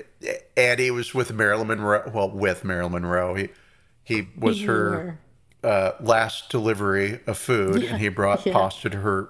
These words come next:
Speaker 1: personally, um,
Speaker 2: Right.
Speaker 1: which is hell of service.
Speaker 2: That's pretty
Speaker 1: Um,
Speaker 2: good service. I guess
Speaker 1: very
Speaker 2: if you're
Speaker 1: good
Speaker 2: Marilyn
Speaker 1: service.
Speaker 2: Monroe, you get what you want.
Speaker 1: True. Uh,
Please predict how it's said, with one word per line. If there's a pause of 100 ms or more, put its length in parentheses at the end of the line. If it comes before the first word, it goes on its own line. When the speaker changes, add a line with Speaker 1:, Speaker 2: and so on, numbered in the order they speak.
Speaker 1:
personally, (480)
um,
Speaker 2:
Right. (880)
Speaker 1:
which
is (400)
hell
of
service. (400)
Speaker 2:
That's
pretty
Speaker 1:
Um,
Speaker 2:
good
service.
I
guess
Speaker 1:
very
Speaker 2:
if
you're
Speaker 1:
good
Speaker 2:
Marilyn (120)
Speaker 1:
service.
Speaker 2:
Monroe,
you
get
what
you
want. (540)
Speaker 1:
True. (520)
Uh,